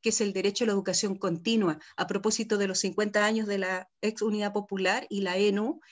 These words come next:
que quedó em, quedó ahí congelada. Creo que un gra-, un, un interesante, una interesante mirada de aquella, de aquella, de aquel gran evento, digamos, o propuesta que no se pudo llevar a cabo,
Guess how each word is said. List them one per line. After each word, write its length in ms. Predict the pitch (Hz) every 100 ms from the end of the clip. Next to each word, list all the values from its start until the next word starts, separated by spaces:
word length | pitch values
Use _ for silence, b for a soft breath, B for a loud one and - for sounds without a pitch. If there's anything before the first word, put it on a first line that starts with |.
| B
que 160 | 196 190
quedó 680 | 190 190 202 202 190 190 b b _
em, 260 | 196 196 196 -
quedó 280 | 202 190 208
ahí 140 | 214
congelada. 840 | 202 196 - 202 185 202 202 302 b b b -
Creo 240 | 240 247
que 100 | 240
un 180 | 208 175
gra-, 200 | 208 226
un, 320 | 214 190 -
un 120 | 202
interesante, 1080 | 220 202 196 175 - 240 302 302 330 339 330 _ _
una 340 | 233 220 202 196
interesante 880 | 190 196 175 170 - 269 320 320
mirada 540 | 320 294 285 285 311 294
de 80 | 233
aquella, 580 | 202 254 262 254 - _ -
de 300 | 202 170 190
aquella, 600 | 185 233 240 262 247 226 B B
de 120 | -
aquel 280 | 196 254 254
gran 240 | 220 269 269
evento, 540 | 220 240 214 196 196
digamos, 340 | 196 196 202
o 80 | 202
propuesta 440 | 196 180 233 233 185
que 100 | 185
no 80 |
se 140 | 185 196
pudo 220 | 240 277
llevar 300 | 269 247 254
a 80 | 254
cabo, 380 | - 185 214